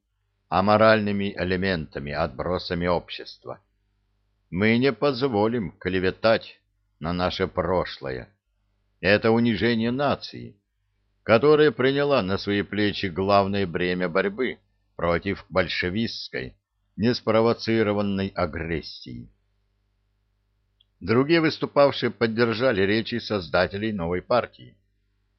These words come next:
квалифицируя их как слова правды, мужественное отстаивание того дела, которому служили немцы, полагая, что они отдавали все свои силы и врождённый талант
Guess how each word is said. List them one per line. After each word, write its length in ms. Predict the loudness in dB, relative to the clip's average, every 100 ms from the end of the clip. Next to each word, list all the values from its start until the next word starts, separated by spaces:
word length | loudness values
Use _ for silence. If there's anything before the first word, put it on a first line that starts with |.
| -4
квалифицируя 920 | 2 2 2 -4 -4 -2 -2 0 2
их 200 | 0 -2
как 560 | 0 0 0 -16 -20 _ _ _ _ _
слова 560 | -16 -2 0 2 0 -4
правды, 520 | 0 2 2 0 -8 -8 _ _ _ _ _
мужественное 880 | 2 4 4 2 -2 -6 -4 0 0
отстаивание 960 | 0 -4 0 4 4 4 -2 -2 -4 -2
того 300 | 0 0 0
дела, 420 | 0 0 -2 -6 _ _ _ _ _
которому 540 | -2 0 2 2 0
служили 500 | -4 -4 -4 -2 -2
немцы, 540 | -2 -2 -4 -10 -14 -14 _ _ _ _ _ _ 2
полагая, 600 | 4 6 6 4 4 2
что 220 | 0 0
они 160 | 2 2
отдавали 560 | 0 0 2 2 2
все 320 | -4 -2 -2
свои 300 | 0 -4 -4
силы 400 | -6 -4 -4 -2
и 40 | -2
врождённый 800 | 0 0 -2 -2 -2 -2 -4 -4
талант 680 | -4 -2 0 -2 -6 -14